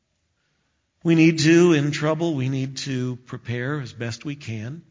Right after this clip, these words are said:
That's wisdom. But in the end, there is peace to be had. But it's only to be found in resting and trusting in our faithful God.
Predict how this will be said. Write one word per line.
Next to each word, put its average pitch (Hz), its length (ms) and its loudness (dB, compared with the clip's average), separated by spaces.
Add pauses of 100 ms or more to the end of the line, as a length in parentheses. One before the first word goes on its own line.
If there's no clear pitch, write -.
(400)
That's 123 240 -12
wisdom. 120 540 -12 (1120)
But 123 100 -4
in 180 220 6
the 170 200 4
end, 120 280 0
there 131 220 -2
is 131 120 -6
peace - 540 -8
to 139 140 -10
be 123 160 -10
had. 110 500 -10 (1300)
But 120 100 -8
it's 113 200 -10
only 151 300 -2
to 160 80 -10
be 160 160 -6
found 107 640 -8 (380)
in 110 180 -8
resting 113 420 -8
and 147 140 -10
trusting 107 720 -10 (1600)
in 120 140 -4
our 104 120 -4
faithful 117 500 -10
God. 110 460 -12